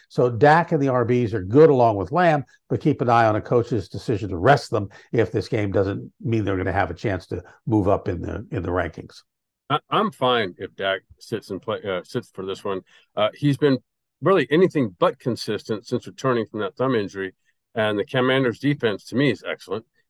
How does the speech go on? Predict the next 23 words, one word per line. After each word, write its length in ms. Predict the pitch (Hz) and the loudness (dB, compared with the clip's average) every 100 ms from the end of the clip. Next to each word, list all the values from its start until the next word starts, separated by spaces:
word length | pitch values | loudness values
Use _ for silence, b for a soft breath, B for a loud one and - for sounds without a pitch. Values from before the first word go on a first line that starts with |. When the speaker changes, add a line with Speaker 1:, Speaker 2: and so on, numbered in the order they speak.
| _ | _
Speaker 2:
Uh, 360 | 107 104 104 107 | 0 2 2 0
I 80 | 107 | -2
do 200 | 101 196 | -2 -2
like 260 | 254 240 190 | 0 0 0
Lamb, 260 | 208 196 | -2 0
though, 240 | 117 80 - | -2 -4 -10
and 120 | 107 107 | -8 -8
a 60 | |
possibility 720 | - 139 143 127 127 135 127 | -2 0 0 -4 -2 0 0
maybe 240 | 117 117 110 | -2 -4 -4
of 100 | 90 | -10
T 160 | - | -6
Y 220 | 131 110 98 | -2 -2 -2
Hilton, 320 | 147 135 95 | -2 -2 -4
who's 160 | 101 | -14
starting 240 | - 117 95 | -6 -6 -6
to 80 | - | -12
sneak 300 | - 117 - | -6 -6 -6
his 180 | 113 | -10
way 180 | 110 101 | -8 -6
up 120 | 92 | -8
the 80 | - | -12
chart. 280 | 69 90 82 | -14 -14 -14